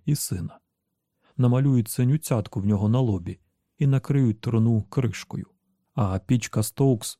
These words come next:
короткими ударами свого молотка заб'є її цвяхами, і кожен удар буде жахливим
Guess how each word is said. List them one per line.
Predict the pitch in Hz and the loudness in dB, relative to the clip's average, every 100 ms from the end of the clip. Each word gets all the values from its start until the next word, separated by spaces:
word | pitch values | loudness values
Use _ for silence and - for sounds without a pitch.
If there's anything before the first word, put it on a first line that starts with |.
| _ | _
короткими | - 131 143 - 117 107 | -2 0 0 0 2 2
ударами | 104 123 113 107 | 2 2 2 2
свого | 107 110 101 | 0 -2 0
молотка | 104 101 98 - 127 117 110 - - | 2 2 -2 -4 -2 0 -2 -6 -4
заб'є | 113 123 127 131 | 0 0 2 2
її | 110 107 104 | 2 2 0
цвяхами, | - 123 127 - 107 90 101 - _ _ _ - | -2 -4 -4 -2 -4 -4 -10 -14 _ _ _ -2
і | 147 104 95 | 2 2 2
кожен | - 123 113 110 | 2 2 4 2
удар | 110 131 123 110 - | 2 2 2 0 -2
буде | 117 123 117 | 0 2 2
жахливим | 113 131 160 147 101 | 2 0 2 2 2